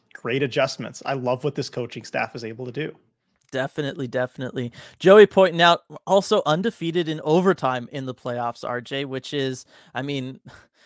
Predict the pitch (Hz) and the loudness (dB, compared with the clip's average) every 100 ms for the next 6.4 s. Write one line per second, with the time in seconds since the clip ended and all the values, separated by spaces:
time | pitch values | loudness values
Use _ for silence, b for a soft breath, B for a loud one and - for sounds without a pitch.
0 | B B _ - - 175 160 151 165 143 | B B _ -20 -8 -4 -2 0 -2 -2
1 | - 160 - 165 - 165 180 - 151 160 | -2 -2 -2 -4 -4 -6 -8 -12 -12 -4
2 | 147 147 156 131 147 180 196 185 156 190 | -2 -2 -4 -6 -6 -4 -6 -2 2 2
3 | 220 147 156 175 - 185 147 151 156 165 | 2 -2 -2 -2 -4 -4 -4 -2 -2 2
4 | 156 156 - 165 - 151 156 170 160 147 | 2 2 2 -4 -2 2 4 2 -2 -8
5 | 135 151 139 - 147 160 160 - 151 - | -8 -8 -6 0 0 0 -4 -8 -8 -2
6 | 147 151 170 165 | -2 0 0 0